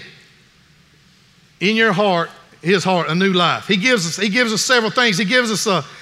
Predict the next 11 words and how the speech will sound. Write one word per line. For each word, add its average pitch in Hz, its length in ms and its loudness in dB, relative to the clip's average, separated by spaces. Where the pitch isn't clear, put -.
he, 190 300 -4
he, 196 140 -6
he 175 140 -2
says 240 280 2
it, 196 220 -2
that 185 140 -2
we're 208 160 2
a - 20 2
new 214 180 2
race, 208 500 -2
right? 175 280 -2